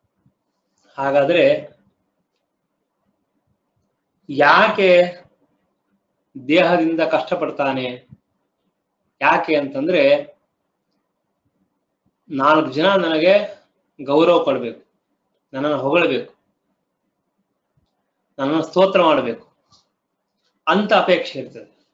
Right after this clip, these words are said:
ಆ ಅಪೇಕ್ಷೆ ಇದ್ದಿದ್ದಕ್ಕಾಗಿ ಅವನು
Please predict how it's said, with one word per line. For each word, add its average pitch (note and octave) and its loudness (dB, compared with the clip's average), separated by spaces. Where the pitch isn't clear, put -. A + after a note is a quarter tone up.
ಆ F3+ 6
ಅಪೇಕ್ಷೆ B3 0
ಇದ್ದಿದ್ದಕ್ಕಾಗಿ F3+ -2
ಅವನು D3+ 2